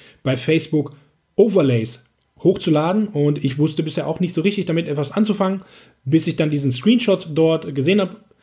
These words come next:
von Nike. Die haben halt sehr geschickt über ein Dreieck, ähm, das Ganze einfach optisch extrem aufgewertet, um einfach mehr Leute zu gewinnen, um herauszustechen und das macht halt einfach den Unterschied aus.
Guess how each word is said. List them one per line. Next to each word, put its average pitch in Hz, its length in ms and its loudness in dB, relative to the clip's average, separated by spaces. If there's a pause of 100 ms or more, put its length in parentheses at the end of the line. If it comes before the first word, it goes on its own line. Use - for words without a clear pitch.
(160)
von 202 300 0
Nike. 175 540 -2 (200)
Die 147 120 2
haben 151 120 2
halt 135 140 2
sehr 147 200 2
geschickt 147 520 -4
über 156 260 -2
ein 131 160 -4
Dreieck, 143 460 -2 (320)
ähm, 131 340 2
das 135 180 0
Ganze 147 240 0
einfach 147 280 -4
optisch 147 400 -6
extrem 190 400 2
aufgewertet, 180 680 0 (340)
um 180 440 2
einfach 156 280 -4
mehr 151 180 0
Leute 156 280 2
zu 135 120 -6
gewinnen, 175 280 2
um 180 160 2
herauszustechen 170 800 0
und 127 220 -4
das 143 200 -2
macht 151 340 -4
halt 147 100 -6
einfach 147 200 -4
den 135 140 -2
Unterschied 135 380 -4
aus. 196 280 -2